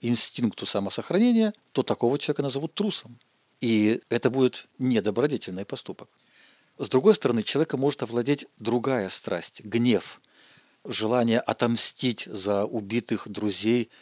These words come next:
и родственников. И тогда он, забыв обо всем, бросится на врага и погибнет. Гнев, безрассудный гнев,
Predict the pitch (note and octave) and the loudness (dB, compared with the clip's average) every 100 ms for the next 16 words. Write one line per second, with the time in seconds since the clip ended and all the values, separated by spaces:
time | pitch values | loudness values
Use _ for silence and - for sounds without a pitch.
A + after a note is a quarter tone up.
0 | _ A2 A2 G#2+ - F#2 E2+ - - _ | _ -2 0 -2 -4 -10 -10 -12 -14 _
1 | - - _ _ - - A2+ A#2 C3 - | -20 -20 _ _ -4 -2 0 2 2 2
2 | B2+ B2 - A2+ B2 A2 C#3+ B2 - G#2+ | 2 0 -4 4 4 6 4 4 2 -2
3 | A2+ A2 - C#3+ C#3 - _ - A2+ A2+ | 0 0 4 4 4 -2 _ -6 0 2
4 | A#2+ - - A2 G#2+ A2 A2+ D3+ E3 - | 2 0 -2 -2 0 -2 0 0 -2 -6
5 | _ - G3+ A#2 F#2 - - - _ _ | _ -6 -2 -2 -6 -14 -20 -20 _ _
6 | _ _ _ _ _ - B2+ C#3+ A3 - | _ _ _ _ _ -6 0 6 6 6
7 | - - B2 B2+ B2 - D3+ G#2+ G2+ F#2 | -6 0 2 2 0 0 0 -2 -4 -6
8 | F#2+ F2+ D#2+ | -6 -8 -10